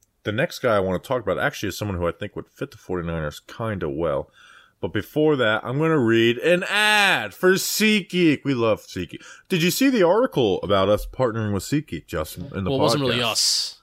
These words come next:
Speaker 2: Um, it was John Bo-, I mean, we are John, we are a part of John Boy
Speaker 1: You
Speaker 2: Media,
Speaker 1: mean not
Speaker 2: but
Speaker 1: us. We're pres-, no, we are, we're one of four shows that are presented by,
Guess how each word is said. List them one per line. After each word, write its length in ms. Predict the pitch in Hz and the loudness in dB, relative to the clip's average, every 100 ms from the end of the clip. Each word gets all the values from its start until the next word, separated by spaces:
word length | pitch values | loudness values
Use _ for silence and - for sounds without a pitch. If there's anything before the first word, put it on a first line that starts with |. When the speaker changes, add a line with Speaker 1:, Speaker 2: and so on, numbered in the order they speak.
| _ | _
Speaker 2:
Um, 260 | 127 110 110 | -8 -8 -6
it 40 | |
was 120 | 110 | -6
John 220 | - 131 117 | -4 -4 -4
Bo-, 80 | |
I 60 | 151 | -4
mean, 120 | 151 | -2
we 140 | 170 202 | 0 2
are 120 | 175 | 2
John, 260 | 143 143 | 0 -2
we 100 | 165 | 0
are 60 | 185 | 0
a 40 | |
part 240 | 156 214 185 | 0 0 -2
of 60 | |
John 180 | 131 117 | -2 -6
Boy 120 | 113 | -4
Speaker 1:
You 80 | 110 | -4
Speaker 2:
Media, 240 | 104 95 76 | -2 -2 -2
Speaker 1:
mean 100 | 73 | -2
not 180 | 78 | 0
Speaker 2:
but 180 | 76 76 | 0 0
Speaker 1:
us. 200 | 78 - - - | -4 -14 -10 -4
We're 80 | 107 | -2
pres-, 280 | 127 92 - | -2 -2 -4
no, 260 | 131 156 | 0 0
we 340 | 101 90 123 185 | 0 0 2 6
are, 320 | 170 156 147 | 6 6 4
we're 360 | 147 170 202 170 | 2 4 6 4
one 280 | 139 165 | 4 4
of 120 | 170 - | 4 2
four 360 | - 185 190 | 0 4 4
shows 420 | - - 196 165 | 2 2 4 4
that 100 | 120 | 4
are 20 | 123 | 2
presented 560 | 123 104 120 139 117 | 0 0 0 0 0
by, 140 | 107 | -2